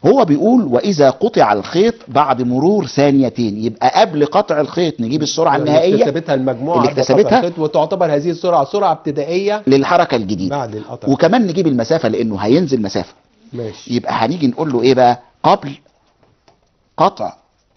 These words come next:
Speaker 1: الخيط. يبقى عين تربيع بتساوي عين صفر تربيع زائد اتنين. آه،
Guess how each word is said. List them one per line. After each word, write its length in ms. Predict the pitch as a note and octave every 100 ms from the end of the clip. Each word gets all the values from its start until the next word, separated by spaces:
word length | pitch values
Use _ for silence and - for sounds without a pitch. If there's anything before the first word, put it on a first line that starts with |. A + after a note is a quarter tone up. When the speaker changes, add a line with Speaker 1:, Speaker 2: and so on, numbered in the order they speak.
| _ _ -
Speaker 1:
الخيط. 520 | C#3 - D3 G#2+ - _ _ _ _ _ _ _ _ - -
يبقى 320 | A#2 A#2 A#2
عين 320 | A2 D#3+ C#3 G#2
تربيع 400 | G#2+ G#2 D#3 A#2
بتساوي 360 | G2 G#2+ G2
عين 220 | A2+ D3
صفر 280 | - D3+ -
تربيع 360 | - G#2+ C3+ B2
زائد 240 | A2 F#2
اتنين. 460 | G2+ A#2 C3+ E3+ A#2 _ _ _ _ _ _ _ _ _ _ _ _ _ _ _ _ _ _ _ _ _ _ _ _ A#2
آه، 760 | A2 G#2+ G#2+ G#2 G2+ G2 F#2+